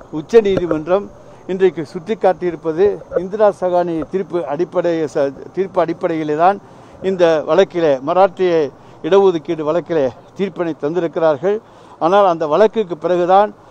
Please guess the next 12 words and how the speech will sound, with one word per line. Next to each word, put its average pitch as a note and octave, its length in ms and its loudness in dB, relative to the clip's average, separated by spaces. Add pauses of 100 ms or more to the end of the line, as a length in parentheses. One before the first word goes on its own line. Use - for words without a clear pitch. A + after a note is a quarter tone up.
(160)
தமிழகத்தில் F3+ 580 2
நாம் D#3 220 -2
இடஒதுக்கீட்டை E3+ 640 0 (320)
அமுல்படுத்தியிருப்பது D#3+ 840 -4 (480)
இங்கே E3+ 180 -4
குறிப்பிடத்தக்க F3 680 -4
ஒன்று. D#3+ 240 -4
அதுதான் F3 420 0
நாம் D#3+ 140 -2
இன்றைக்கு D3+ 380 -6 (680)
நம்முடைய, D#3+ 560 -2 (540)
ஓ, D#3+ 80 -8